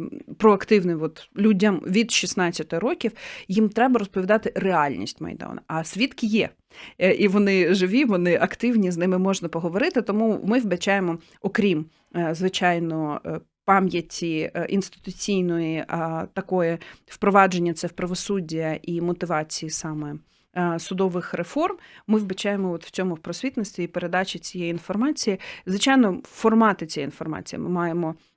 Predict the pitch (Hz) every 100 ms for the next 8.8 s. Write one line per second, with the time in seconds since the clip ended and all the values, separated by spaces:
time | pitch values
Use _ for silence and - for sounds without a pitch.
0 | _ 170 180 185 170 196 196 226 175 165
1 | 165 160 165 180 170 170 165 - 185 185
2 | - 190 - 147 147 151 147 147 156 147
3 | 127 - 175 190 190 190 160 - - 196
4 | 311 254 196 - - - - 175 175 170
5 | - 190 202 247 262 226 214 214 208 180
6 | 185 - 185 190 165 156 147 139 135 -
7 | 208 226 185 - 220 214 208 196 165 69
8 | - 190 190 220 226 196 190 175